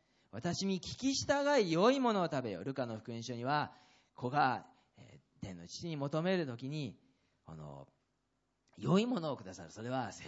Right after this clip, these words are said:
霊様だ。御霊をくださる。あるんです。良いものとは、聖霊に満たされよということです。私に聞き従い、御言葉を食べよということです。そうすればあなた方は生きる。そうしなければ死ぬということ。いや、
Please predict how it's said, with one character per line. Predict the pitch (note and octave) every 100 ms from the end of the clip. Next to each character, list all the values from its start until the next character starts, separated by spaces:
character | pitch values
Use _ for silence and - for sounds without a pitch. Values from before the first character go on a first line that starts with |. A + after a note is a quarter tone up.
| G2
霊 | D3
様 | E3+ B3 B3
だ。 | A2+ - _ -
御 |
霊 | G#2 C#3 E3+ B3
を | D#4
く |
だ | D#4 C#4
さ | C4+
る。 | D#3 - _ _ _ -
あ | D#3
る | C2+
ん |
で | B1
す。 | E2
良 | A2 D#3+
い |
も | D3+ C#3
の | B2+
と | C3+
は、 | C#3+ B2 - -
聖 | - - G#2+ D3+
霊 | F#3+ A#3
に | B3+
満 | B3+ C4
た | C4
さ | D4
れ | D#4
よ | D4+
と | G3+
い | C3
う |
こ | B2+
と | B2
で | F2
す。 | D#2+ - _ _ _ _ _ _ -
私 | A2+ E3 F#3
に | G3+
聞 | F#3 -
き | G#3+
従 | A3 C4+ C#4 C4+
い、 | - - - B2+ C#3
御 | G3+ A3+
言 | C4
葉 | C4 C#4 C#4 C#4 C#4 -
を | D4 -
食 | A3
べ | A#3
よ | A3+
と | E3+
い | B2+
う |
こ | A#2
と | G2
で | D#2+
す。 | - - _ _ _ _ _ _ _ _ _ _ _ - - _ _ _ _ _ -
そ | C3
う | F3
す | C4+
れ | D4
ば | C4
あ |
な | G3
た | G3
方 | A3 A#3 G3+
は | D#3
生 | C#3+
き |
る。 | D#3+ - -
そ | - G3
う |
し | A3
な | C#4+
け | D4
れ | C4
ば | G3+
死 | - F3+
ぬ | G3 C#4
と | E4+
い |
う | A3+
こ |
と。 | D#3+
い | C#3
や、 | G#3+ D#3+